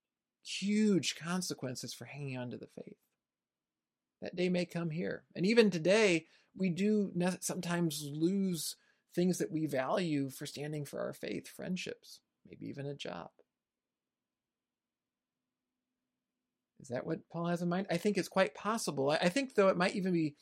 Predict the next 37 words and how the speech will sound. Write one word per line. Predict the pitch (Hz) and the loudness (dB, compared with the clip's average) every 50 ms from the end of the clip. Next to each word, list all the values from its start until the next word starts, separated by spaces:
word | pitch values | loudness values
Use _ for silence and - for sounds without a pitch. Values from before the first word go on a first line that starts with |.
| _ _ - | _ _ -8
more | - 147 160 170 202 247 285 | -4 -2 0 4 6 6 6
than | 240 202 160 | 6 4 2
that. | 143 139 131 | 4 4 2
It | 156 151 | 2 0
also | - - 202 254 277 - - 247 202 170 | 2 4 4 4 2 2 2 2 2 4
may | 151 156 147 147 147 | 2 0 0 0 0
encompass, | 143 135 - - 127 120 117 143 170 180 - - | -2 -4 -6 -8 -10 -8 -4 -4 -4 -4 -4 -6
in | 160 147 151 151 147 | -4 -2 -2 -4 -4
something | 143 - 175 170 170 170 156 143 | -4 -2 -2 -2 0 -2 -2 -2
that | 139 - | -2 -2
he | 123 127 | -2 -4
addresses | 123 - 131 135 139 139 - - 131 123 | -4 -2 -2 0 0 0 -2 -6 -6 -6
in | 117 110 | -6 -6
chapter | - - 110 107 - - 98 | -4 -4 -4 -4 -6 -8 -14
three, | 101 - - 233 247 214 | -14 -10 -6 -4 -4 -2
false | 180 - 151 135 143 - | -2 0 0 0 0 -2
teachers. | - - 226 254 - - - - - | -4 -6 -6 -6 -6 -6 -8 -8 -6
So | - - 156 143 147 - _ _ _ _ - | -2 0 0 0 -2 -6 _ _ _ _ -4
people | 208 208 175 180 180 | -4 -2 0 2 0
who | 185 | 0
come | 180 - 196 180 185 | 2 0 0 2 2
into | 202 233 226 214 | 2 2 2 2
the | 175 156 | 2 0
church | 151 - - 156 143 - - - | -2 -2 -4 -4 -4 -4 -6 -8
trying | - - 170 170 170 160 | -6 -4 -4 -2 -2 -2
to | 156 | -2
pull | 156 _ - 180 160 | -4 _ -6 -6 -4
people | - 180 180 180 - 160 151 147 _ _ _ _ _ _ _ - | -2 -4 -4 -2 -2 -2 -4 -4 _ _ _ _ _ _ _ -2
away | 143 151 147 147 - 165 175 208 208 175 147 135 - _ _ _ _ _ _ _ _ _ | -2 -2 0 0 0 4 6 6 6 6 4 0 -4 _ _ _ _ _ _ _ _ _
from | - - 127 | -10 -6 -4
the | 120 107 | -4 -4
true | - - - 92 - | -6 -6 -6 -6 -6
gospel. | - - - - - - - _ _ _ _ _ _ _ _ _ _ _ _ _ _ _ _ _ _ _ _ _ _ _ _ - - | -8 -12 -16 -16 -20 -20 -20 _ _ _ _ _ _ _ _ _ _ _ _ _ _ _ _ _ _ _ _ _ _ _ _ -20 -16
Because | 160 156 - 175 - | -10 -6 -4 -2 0
sometimes | 202 214 202 202 196 185 156 160 | 0 2 4 4 4 4 4 2
the, | 165 160 151 - - | 0 0 0 -2 -6
the, | - 143 151 143 135 123 | -4 -2 0 0 0 0